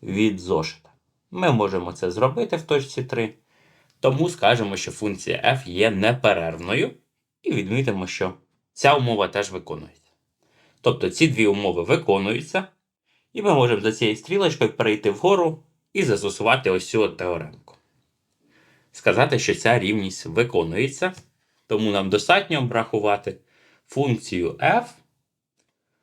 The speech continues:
в ось цій точці, а ми її знайшли, що вона дорівнює трьом. Тобто нам достатньо знайти функцію f в точці три. А f в точці три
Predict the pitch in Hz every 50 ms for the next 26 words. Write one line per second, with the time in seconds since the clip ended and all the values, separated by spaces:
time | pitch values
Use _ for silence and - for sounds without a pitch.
0 | _ _ _ - 110 113 143 180 202 208 214 - - _ _ _ _ _ _ -
1 | 143 143 131 131 - - - 92 90 87 90 - _ _ - 156 226 226 - -
2 | - - - 196 190 190 _ _ _ _ _ _ _ _ _ 135 135 139 127 113
3 | 104 101 98 95 95 90 90 104 107 110 - 170 196 202 - - 98 92 95 113
4 | 120 127 123 92 107 110 107 104 95 82 80 - - - 101 92 85 82 80 -
5 | _ _ _ _ _ _ _ _ _ _ _ _ _ _ _ _ _ _ _ _
6 | _ _ - - - - 104 107 117 113 92 90 - 113 120 123 104 90 92 85
7 | 80 - 110 113 123 - - _ _ _ - 127 127 131 131 - - 92 - -
8 | - 104 120 131 131 - - - - - 101 104 - - - 95 - - - 78
9 | 78 - _ _ _ _ _ _ _ _ _ _ _ _ - - - - - 135
10 | 143 131 131 - - - 107 104 - - - - - 131 - 214 220 220 214